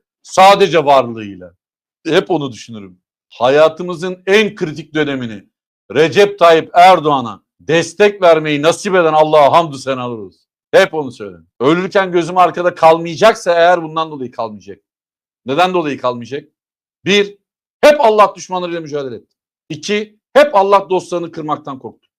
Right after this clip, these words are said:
Benim için Allah'tan çok korkan herkes Allah dostudur. Kur'an öyle söylüyor çünkü. Allah dostu diye ayrı bir familya, ayrı bir ruhban sınıfı yoktur. Hayır.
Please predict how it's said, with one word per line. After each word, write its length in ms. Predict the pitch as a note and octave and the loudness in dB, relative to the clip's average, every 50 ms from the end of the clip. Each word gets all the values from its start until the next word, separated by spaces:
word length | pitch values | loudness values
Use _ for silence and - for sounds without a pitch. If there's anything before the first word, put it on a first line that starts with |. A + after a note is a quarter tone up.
| _ _ _ _ _ _ _ _ | _ _ _ _ _ _ _ _
Benim 200 | B2 C#3 D#3 F3 | -8 -6 -6 -6
için 220 | F3+ F3 - F#3 F3 | -8 -10 -12 -6 -4
Allah'tan 460 | E3 D#3 D#3+ E3 D#3+ E3 - F3 D#3+ | -2 -2 0 0 -2 -2 -6 -12 -10
çok 240 | - F#3+ F#3 - - | -8 -8 -8 -6 -6
korkan 280 | F3 D#3+ - E3+ E3+ | -8 -6 -4 -4 -4
herkes 300 | E3 F3+ - - F#3 E3 | -2 -2 -2 -2 -4 -4
Allah 200 | E3 D3+ C#3+ C3+ | -4 -4 -4 -4
dostudur. 280 | B2+ _ - G#2+ - _ _ _ _ _ _ _ _ _ _ _ _ _ _ _ _ _ | -8 _ -16 -20 -20 _ _ _ _ _ _ _ _ _ _ _ _ _ _ _ _ _
Kur'an 260 | - D3 D#3+ D#3 D3 | -10 -8 -8 -8 -8
öyle 120 | C3 B2 A#2 | -8 -10 -12
söylüyor 340 | - - F2 F2+ E2 _ _ | -14 -18 -20 -20 -20 _ _
çünkü. 120 | _ _ _ _ _ _ _ _ _ _ _ _ - | _ _ _ _ _ _ _ _ _ _ _ _ -10
Allah 360 | - B2 C3 A3+ A#3+ A#3 A#3 | -8 -2 0 0 0 0 0
dostu 280 | F#3 F3+ - - D#3+ D#3 | -4 -4 -4 -6 -8 -4
diye 100 | E3+ F3 | -2 -2
ayrı 260 | D#3+ D#3 D#3 D#3+ D#3 | 0 0 -2 -4 -8
bir 80 | D3 C#3+ | -6 -4
familya, 480 | D3+ D3 D3+ D3+ D3 D3 C3+ B2+ - _ _ _ _ _ | -4 -4 -4 -4 -6 -6 -6 -6 -8 _ _ _ _ _
ayrı 280 | - C3+ D3 D3+ D3+ D3+ | 0 0 2 0 -2 -4
bir 80 | D3 | -4
ruhban 300 | C#3 D3 C3+ - D3+ C#3 | -4 -4 -4 -4 -6 -8
sınıfı 320 | C3+ C3+ C3 B2+ B2 B2 A#2+ | -10 -10 -16 -20 -20 _ -18
yoktur. 300 | A2+ A2+ _ _ _ _ | -18 -18 _ _ _ _
Hayır. 280 | - A2+ G#2 F#2+ _ _ | -18 -18 -18 -18 _ _